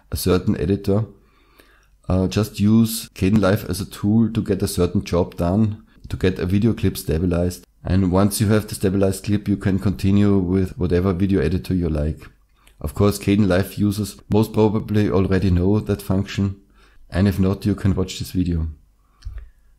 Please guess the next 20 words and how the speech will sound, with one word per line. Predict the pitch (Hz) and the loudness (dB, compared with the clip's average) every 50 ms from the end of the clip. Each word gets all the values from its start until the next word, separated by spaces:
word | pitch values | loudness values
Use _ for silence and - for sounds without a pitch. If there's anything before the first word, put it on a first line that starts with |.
| _ _ _ _ _ | _ _ _ _ _
And | 92 95 101 | 0 2 4
I | 107 | 4
will | 104 110 107 98 | 6 4 4 4
show | - 110 104 | 2 2 2
you, | 107 107 110 - | 2 2 2 0
of | 95 - | -2 -2
course, | - - 101 101 - - - - | -2 0 0 0 0 -4 -10 -4
comparison | - 101 87 - 87 87 92 101 98 - - 104 | -2 -2 0 2 2 2 2 2 0 0 -2 -4
clips, | - - 101 101 98 98 - - - - - - - - | -4 -2 -2 -2 -2 -2 -6 -10 -12 -12 -12 -12 -8 -6
uh, | 87 87 87 87 | -4 -2 -2 -2
between | 85 - - 92 90 - 92 92 92 | -2 -2 -4 -4 -2 0 0 0 2
the | 85 92 - | 0 -2 -4
unstabilized | - 87 85 85 - 92 87 90 90 87 87 85 - - | -2 -4 -4 -4 -4 -4 -2 -2 -2 -2 -2 -4 -4 -4
and | 90 85 | -4 -4
stabilized | - - 82 80 80 80 80 82 - - | -4 -6 -6 -4 -2 -2 -4 -4 -6 -6
versions. | - - 73 73 78 76 - - _ _ _ _ _ _ _ _ _ _ _ _ _ _ | -6 -6 -4 -4 -6 -8 -8 -12 _ _ _ _ _ _ _ _ _ _ _ _ _ _
So | - - 95 | -4 0 0
let's | 98 98 - | 0 0 0
get | - 104 - | -2 -2 -2
started. | - - 85 82 80 - 82 78 - | -2 0 0 0 0 -2 -4 -6 -6